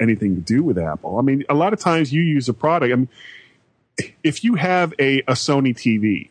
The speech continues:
do you know who the Sony C E O is? No, you, you don't care. It doesn't really matter. And that was kind of the way it was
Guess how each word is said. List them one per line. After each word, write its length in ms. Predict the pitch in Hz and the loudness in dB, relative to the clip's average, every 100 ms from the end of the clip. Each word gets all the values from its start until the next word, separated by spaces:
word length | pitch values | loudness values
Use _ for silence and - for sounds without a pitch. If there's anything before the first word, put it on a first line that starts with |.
| _ | _
do 100 | 117 | -2
you 260 | 117 135 160 | 0 2 2
know 180 | 160 147 | 0 2
who 160 | 147 | 0
the 100 | 135 | 0
Sony 360 | 120 131 127 120 | 0 0 2 0
C 320 | - 113 135 | -2 -2 0
E 60 | 147 | 0
O 180 | 180 | 0
is? 340 | - - - - - | -2 -6 -8 -8 -2
No, 220 | 190 - - | -2 -2 0
you, 200 | 120 120 | 0 0
you 140 | 127 135 | 0 0
don't 320 | 143 143 143 | 2 2 -2
care. 360 | - 151 104 | 0 2 2
It 100 | 85 | 0
doesn't 280 | - 107 113 | -2 -2 -2
really 220 | 107 92 | -2 0
matter. 380 | 87 104 101 78 - _ - - - - | 0 0 0 -4 -14 _ -20 -12 -12 -4
And 180 | 123 123 | 0 2
that 180 | 143 - | 2 2
was 160 | 143 - | -2 -2
kind 280 | - 139 | -2 0
of 120 | 127 113 | 0 -2
the 80 | |
way 220 | 113 120 113 | 0 0 0
it 140 | 113 | 0
was 520 | 113 110 107 101 - | 0 2 0 -2 -6